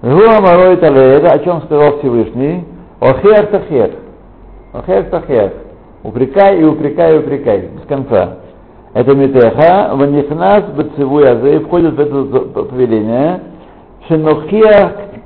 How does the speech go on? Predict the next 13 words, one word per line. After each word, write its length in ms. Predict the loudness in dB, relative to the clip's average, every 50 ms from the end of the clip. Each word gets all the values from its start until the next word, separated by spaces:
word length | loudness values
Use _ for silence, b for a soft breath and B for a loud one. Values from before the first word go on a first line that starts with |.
| -20 -14
к-, 20 | -8
к-, 540 | -4 -2 2 4 4 4 2 0 -4 -8
кцатан, 760 | -4 -2 -2 -2 0 2 2 4 4 4 2 0 -2 -4 -8 -10 -12 -18 -20 -20 -20 -20 -20 -20 -20 -20 -20 -20 _ _ -6
э, 340 | -2 2 2 4 4 2 0
кцатену 1000 | -2 -8 -8 -4 -4 -2 -2 0 2 2 2 2 2 0 0 0 0 -2 -4 -6 -8 -8
лекцатейну, 1000 | -4 -4 -4 -6 -6 -4 -2 -2 -2 0 0 0 0 0 -2 -2 -4 -4 -6 -8 -10 -16 -20 -20 -20 -20 -20 -20 -20 -20 -20 -20 -20 -20 -20 -20 -20 -20 -20 -20 -20 -20 -20 _ -20 -20 -20 _ -20 -20 -20 -20 -20 -20 _ -14
кшихте 680 | -8 -4 -4 -4 -4 -8 -6 0 2 4 4 4 4 0
иш 340 | -2 -4 -4 -4 -4 -6 -10
мимену 800 | -8 -8 -6 -4 -4 -4 -4 -4 -4 -4 -2 -2 -2 -4 -4 -4 -2
лаиш, 480 | 0 0 0 0 -2 -4 -6 -8 -10 -12 -18 -20 -20 -20 -20 -20 -20 -20 -20 -20 -20 -20 -20 -20 -20 -20 -20 -20 -20 -20 -20 -20 -12 -4
вело 360 | 0 2 2 4 4 2 2
натур 760 | 2 0 -2 -2 -2 0 0 2 2 2 2 0 0 -4 -12 -14 -18 -20 -12 -6
белевавейну». 880 | -4 -2 0 2 2 2 2 2 2 0 0 0 -2 -4 -4 -6 -6